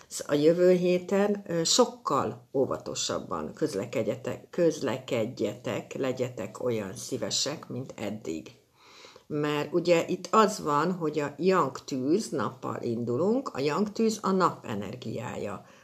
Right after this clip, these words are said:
A yang víz, az évünk, az meg az óceán. És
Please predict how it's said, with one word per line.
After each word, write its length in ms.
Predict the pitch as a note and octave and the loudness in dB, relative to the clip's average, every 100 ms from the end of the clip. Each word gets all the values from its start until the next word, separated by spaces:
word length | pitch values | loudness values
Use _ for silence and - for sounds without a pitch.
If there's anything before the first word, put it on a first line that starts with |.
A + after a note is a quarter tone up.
| _ | _
A 100 | A#2+ | -2
yang 400 | D#3 G#3+ F#3 D3 | 4 6 6 2
víz, 480 | C#3+ D3+ A3+ A#3 - | 0 2 2 0 -6
az 260 | - B2+ | -10 -6
évünk, 680 | B2 G#2 G#2 C#3 G#3 C#4+ C#4+ - _ | -4 -2 -2 0 0 0 -4 -12 _
az 180 | - E3 | -10 -2
meg 200 | F#3 F3+ | 0 2
az 160 | F3 - | 0 2
óceán. 880 | F#3 D3+ - - C#2+ A#1 A#1+ - - _ _ _ - - - | 2 2 -2 -6 -6 -6 -10 -12 -18 _ _ _ -16 -16 -10
És 200 | - - | 0 4